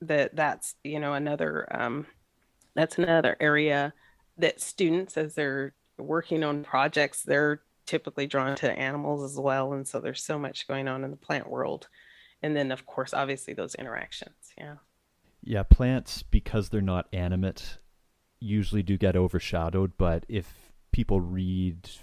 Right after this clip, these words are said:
Speaker 2: for example, Suzanne Simard and everything that she's done, all the work she's done about the wood wide web, everything that's happening among different roots and mycelia of fungi, it's like, wow, this
Speaker 1: <laughs>
Speaker 2: seemingly quiet forest has a lot of stuff happening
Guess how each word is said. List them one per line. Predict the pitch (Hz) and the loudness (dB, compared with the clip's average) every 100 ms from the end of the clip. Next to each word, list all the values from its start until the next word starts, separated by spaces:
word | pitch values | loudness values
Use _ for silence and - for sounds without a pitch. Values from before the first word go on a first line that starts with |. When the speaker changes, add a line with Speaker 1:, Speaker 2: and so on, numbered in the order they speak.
| - | -2
Speaker 2:
for | 98 | 0
example, | 90 98 87 - | 2 0 2 2
Suzanne | - 101 92 87 | 2 0 2 0
Simard | - 90 85 80 80 | 0 0 2 2 0
and | 82 80 - | -2 -4 -4
everything | 92 92 - 90 85 | -4 -4 -2 -2 -2
that | 85 - | -4 -6
she's | - 95 85 | -6 -4 -4
done, | - 85 | -2 2
all | 92 | 4
the | 95 | 4
work | 90 - | 4 0
she's | 101 - | -6 -2
done | 95 | 0
about | 85 80 | 0 0
the | 90 | 2
wood | 95 101 92 | 6 6 6
wide | 87 85 | 4 4
web, | 82 85 78 76 | 2 2 2 0
everything | - 95 90 95 | -2 -2 0 0
that's | 90 - | -4 -2
happening | 101 87 - 87 82 80 - - - - - _ _ | 0 0 0 0 0 -4 -12 -20 -20 -20 -20 _ _
among | 107 98 92 | 4 6 6
different | 90 - 110 | 2 0 0
roots | 101 101 101 - 98 | 2 4 4 2 0
and | 90 | 2
mycelia | 87 85 - 104 95 90 80 | 2 0 2 2 2 2 2
of | 78 | 0
fungi, | - 104 104 92 78 73 71 - _ | 2 4 4 2 2 -2 -8 -12 _
it's | 95 90 | -8 -6
like, | 85 | -6
wow, | 82 104 80 78 - _ | -2 -2 -2 -4 -12 _
this | 104 101 98 - - _ | 2 2 -2 -6 -20 _
Speaker 1:
<laughs> | _ 285 | _ -2
Speaker 2:
seemingly | - - 135 117 107 98 | -2 2 4 6 4 0
quiet | - 110 98 90 | 2 4 6 4
forest | - - 143 95 87 - | 2 6 8 8 4 2
has | 117 104 | 4 4
a | |
lot | 98 107 131 220 247 | 4 4 2 0 0
of | - | 0
stuff | - 247 - | 0 0 6
happening | 104 87 92 82 82 | 6 8 4 4 0